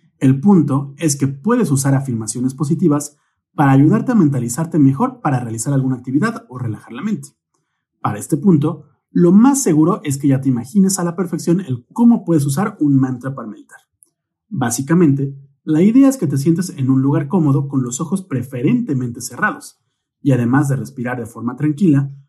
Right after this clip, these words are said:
empiezas a repetir mentalmente o en voz alta algún mantra tradicional o personal de forma consciente durante algún tiempo. De esta forma,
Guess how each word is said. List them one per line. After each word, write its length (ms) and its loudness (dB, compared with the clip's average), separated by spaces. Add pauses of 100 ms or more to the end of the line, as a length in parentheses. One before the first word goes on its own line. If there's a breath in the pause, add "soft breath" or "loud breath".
(140)
empiezas 540 0
a 40 0
repetir 400 0
mentalmente 840 -2
o 160 -12
en 100 -4
voz 200 -2
alta 340 -4 (320)
algún 420 6
mantra 380 2
tradicional 640 -2
o 160 -16
personal 440 0
de 100 0
forma 360 -4
consciente 680 -4
durante 420 -10
algún 300 -8
tiempo. 340 -20 (720)
De 200 0
esta 260 0
forma, 500 0